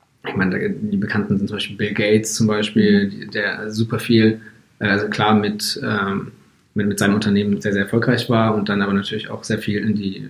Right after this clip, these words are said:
Speaker 1: Gesellschaft investiert
Speaker 2: Mhm.
Speaker 1: hat, oder Richard Branson
Speaker 2: Ja.
Speaker 1: sozusagen einerseits klar erfolgreich sein im, im Unternehmen, aber dann der Gesellschaft etwas zurückzugeben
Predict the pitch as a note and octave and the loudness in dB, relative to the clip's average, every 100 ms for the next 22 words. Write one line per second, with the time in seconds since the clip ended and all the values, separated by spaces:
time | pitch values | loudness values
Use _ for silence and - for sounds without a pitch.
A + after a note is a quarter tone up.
0 | G2+ A#2 A#2+ - B2+ A2 G#2+ A#2 A2+ A2 | -8 0 2 2 2 0 0 -4 2 2
1 | G2+ G2+ G#2 G#2+ G#2+ - A2+ A#2 A#2+ A2+ | 2 0 -2 -2 -4 0 2 2 2 0
2 | - - A3+ G#3+ - A2 G#2 G#2 G2+ - | -4 -4 0 0 -2 -4 -2 0 -2 -4
3 | - _ _ _ _ - A2+ A2+ A2+ G#2+ | -12 _ _ _ _ -2 2 4 4 2
4 | G#2+ - - - - - - G2+ A2+ B2 | 2 0 -4 -8 -14 -12 -4 2 2 2
5 | A#2+ A2 A2+ A2 G#2+ - G2+ G2+ G2 G#2+ | -2 -2 -2 0 -4 -4 -2 0 -2 -2
6 | G2 G2 G2+ G2 G#2 B2 C3+ A#2+ F#2+ G#2 | -2 -2 -4 -6 0 2 4 2 -2 -6
7 | G#2 F#2+ - G2+ G#2 G#2 - - G#2+ - | -6 -8 -8 -8 -8 -8 -12 -16 -14 -4
8 | A#2 C3+ - A#2 A2+ A2+ A2+ - | 2 2 2 4 6 6 4 0